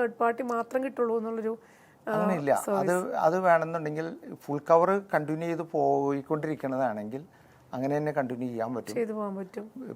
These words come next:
Speaker 2: പ്രീമിയം വലിയ കൂടുതലൊന്നും വരില്ല. തേർഡ്
Speaker 1: ഓഹോ.
Speaker 2: പാർട്ടി പ്രീമിയം, ഒ ഡി പ്രീമിയം എന്ന് പറഞ്ഞാൽ കുറച്ച്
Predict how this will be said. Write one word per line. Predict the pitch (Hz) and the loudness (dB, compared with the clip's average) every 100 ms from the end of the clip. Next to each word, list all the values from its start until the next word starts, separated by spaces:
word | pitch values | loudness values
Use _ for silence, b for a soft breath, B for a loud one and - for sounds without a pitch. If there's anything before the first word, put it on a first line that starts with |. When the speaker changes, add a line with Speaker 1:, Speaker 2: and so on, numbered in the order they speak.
| - | -6
Speaker 2:
പ്രീമിയം | 127 135 165 180 | -4 0 0 0
വലിയ | 175 160 | -2 -2
കൂടുതലൊന്നും | 165 156 135 135 139 135 | -2 -2 -2 -2 -4 -4
വരില്ല. | 113 104 107 - - | -6 -8 -12 -12 -6
തേർഡ് | 117 | -2
Speaker 1:
ഓഹോ. | 104 | 0
Speaker 2:
പാർട്ടി | 120 127 | 0 -2
പ്രീമിയം, | 135 139 127 123 131 | -4 -2 -2 -2 -2
ഒ | 135 131 | -2 -4
ഡി | 123 | -4
പ്രീമിയം | 120 127 123 | -8 -8 -6
എന്ന് | 127 127 | -4 -6
പറഞ്ഞാൽ | 127 | -6
കുറച്ച് | 131 127 - | -6 -8 -8